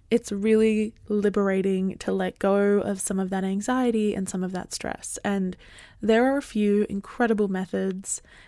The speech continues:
that I would personally use for this, I do use for this. I'm definitely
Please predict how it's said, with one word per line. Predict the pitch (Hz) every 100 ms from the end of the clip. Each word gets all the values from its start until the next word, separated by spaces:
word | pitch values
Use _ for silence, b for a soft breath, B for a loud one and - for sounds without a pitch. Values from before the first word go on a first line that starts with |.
| B
that | 220 -
I | 202
would | 208 220
personally | - 226 220 220 220
use | 208 208 -
for | 202
this, | 196 202 -
I | 196
do | 180 - 190
use | 202 220 240 240
for | -
this. | 247 262 262 - B B B -
I'm | 208
definitely | 190 180 - 202 196